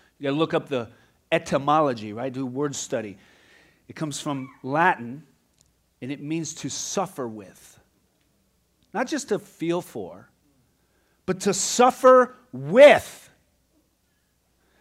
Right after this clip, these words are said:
'Cause when we look out on the world, what do we see? Suffering. Let's talk about sin. Sin is, in a sense, rebellion.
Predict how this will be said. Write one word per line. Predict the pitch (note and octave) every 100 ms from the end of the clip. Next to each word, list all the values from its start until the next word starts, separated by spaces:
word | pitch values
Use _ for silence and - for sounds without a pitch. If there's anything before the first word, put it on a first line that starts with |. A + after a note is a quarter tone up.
| - -
'Cause | - G3
when | A3+
we | C4+
look | C#4 D4 D4
out | C#4
on | C4+
the | B3+
world, | B3+ C#4 A3+
what | A3
do | A#3
we | A#3
see? | - C4+ B3
Suffering. | - - D4+ D4+ C#4 G3 A2 F#2+ - _ _ - _ _ _ G3+
Let's | A#3
talk | C#4+ C#4+ C4+
about | A#3 G#3+
sin. | - A#3 G#3+ D#3 G#2+ - _ _ _ _ _ _
Sin | - C#4+ D4
is, | C4+ B3+ A#3+ A3+
in | A3 G#3+
a |
sense, | - A#3 A3+ - F3
rebellion. | F3+ F#3+ F#3+ F3+ A2+ F2+